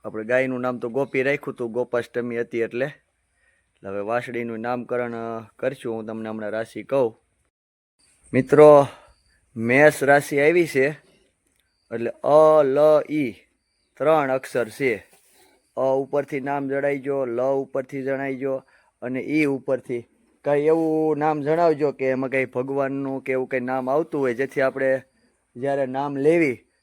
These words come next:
ત્યારે સ્વાભાવિક રીતે ભગવાનના નામનું ઉચ્ચારણ થાય. આપણે ગાયનું નામ ગોપી રાખ્યું, તો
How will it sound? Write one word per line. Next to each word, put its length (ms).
ત્યારે 200
સ્વાભાવિક 520
રીતે 280
ભગવાનના 520
નામનું 420
ઉચ્ચારણ 520
થાય. 440
આપણે 220
ગાયનું 320
નામ 200
ગોપી 320
રાખ્યું, 340
તો 460